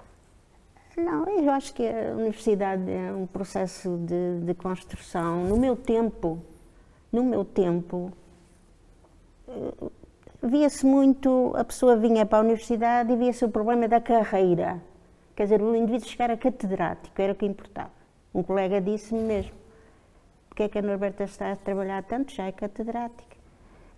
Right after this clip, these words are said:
Isto diz tudo, não é? Ora, não é isso. A universidade é a construção do saber. Portanto, na universidade tem que se construir o saber.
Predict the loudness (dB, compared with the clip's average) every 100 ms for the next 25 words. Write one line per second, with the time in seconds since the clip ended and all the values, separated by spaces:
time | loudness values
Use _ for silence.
0 | -20 -14 -12 -10 -6 -2 -2 -2 -2 -2
1 | -2 -4 -6 -12 -20 -20 -20 -20 -20 _
2 | _ _ _ -2 0 -2 -10 -20 _ _
3 | _ -2 0 2 2 2 0 -4 -12 -14
4 | -6 2 4 2 2 0 0 0 0 0
5 | -2 -2 0 0 0 0 2 0 -2 -6
6 | -20 -20 _ _ _ _ _ _ _ _
7 | _ -20 -10 -6 -4 -2 0 2 0 -2
8 | -4 -4 -4 -6 -4 -2 -2 -6 -2 -2
9 | -2 -8 -4 -2 -2 -4 -6 -8 -6 -8